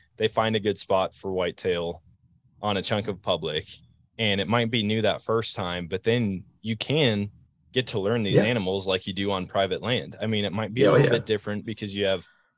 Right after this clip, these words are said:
Speaker 1: a lot of other competition or hunting pressure that you might
Speaker 2: Sure.
Speaker 1: not have on your own chunk, but are you, do you crave that new experience and learning it so much that you just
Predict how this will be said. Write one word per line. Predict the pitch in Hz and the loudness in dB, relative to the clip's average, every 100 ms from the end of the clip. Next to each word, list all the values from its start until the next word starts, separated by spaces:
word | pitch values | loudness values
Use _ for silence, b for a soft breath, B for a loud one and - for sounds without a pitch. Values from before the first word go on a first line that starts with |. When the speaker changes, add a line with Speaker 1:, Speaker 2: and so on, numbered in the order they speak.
| - | -2
Speaker 1:
a | |
lot | 101 101 | 4 4
of | 92 | 4
other | 98 95 | 0 0
competition | - 90 - - 156 135 120 107 | -2 -6 -6 0 2 2 0 -2
or | 82 | -2
hunting | 123 131 113 | -2 -2 -4
pressure | 110 113 104 110 104 | 0 0 0 -4 -2
that | 90 90 - _ _ - | -2 -2 -4 _ _ -14
you | 110 110 | -2 0
might | 104 101 | 2 2
Speaker 2:
Sure. | |
Speaker 1:
not | 98 87 | 0 -2
have | 98 95 92 | 0 0 0
on | 95 | -2
your | 92 | 0
own | 95 104 104 - _ | 0 -2 -6 -14 _
chunk, | - 110 113 - | -4 -4 -4 -2
but | 101 87 _ _ _ _ - | -2 -2 _ _ _ _ 2
are | 113 | 2
you, | 104 110 123 123 113 104 98 _ _ _ _ - | 2 0 2 2 2 0 -2 _ _ _ _ -4
do | 113 | 0
you | 127 139 | 2 0
crave | - 120 110 120 117 | -2 2 4 2 0
that | 107 98 - | 2 4 2
new | 104 107 107 | 2 2 4
experience | 110 - - 98 107 110 | 2 2 -4 -2 0 0
and | 95 92 | -2 -2
learning | 98 98 104 107 | 0 2 2 2
it | 110 - | 0 -2
so | - 117 104 | 0 2 2
much | 98 104 - - | 2 0 0 -2
that | 95 | -2
you | 90 | -2
just | 95 95 | -4 -4